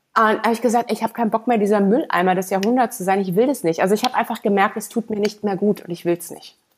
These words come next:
Und das war dann für mich so ein Punkt, wo ich gesagt hab, "Nee." Ähm, und das begegnet mir auch heute noch. Also ich hab auch heute noch Menschen in meinem Umfeld,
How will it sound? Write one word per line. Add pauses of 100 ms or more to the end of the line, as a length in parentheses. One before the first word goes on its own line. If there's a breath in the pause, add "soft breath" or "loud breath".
(500)
Und
das
war
dann
für
mich
so
ein
Punkt,
wo
ich
gesagt
hab,
"Nee." (420 loud breath)
Ähm,
und
das
begegnet
mir
auch
heute
noch.
Also
ich
hab
auch
heute
noch
Menschen
in
meinem
Umfeld,